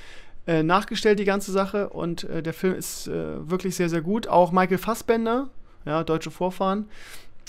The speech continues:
ähm, spielt, äh, da so einen Plantagenbesitzer unglaublich gut, war ja auch nominiert.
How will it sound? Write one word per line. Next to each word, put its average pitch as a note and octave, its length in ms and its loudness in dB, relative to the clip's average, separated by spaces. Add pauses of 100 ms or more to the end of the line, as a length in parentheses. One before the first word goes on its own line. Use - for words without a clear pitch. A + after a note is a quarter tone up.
(200)
ähm, D#3+ 720 2
spielt, - 640 2 (100)
äh, D#3+ 280 -2
da E3 220 4
so D#3+ 60 -2
einen E3 120 2
Plantagenbesitzer E3+ 880 2
unglaublich E3 460 2
gut, - 180 -4
war C#3+ 80 4
ja C#3 100 0
auch E3+ 220 4
nominiert. E3 460 2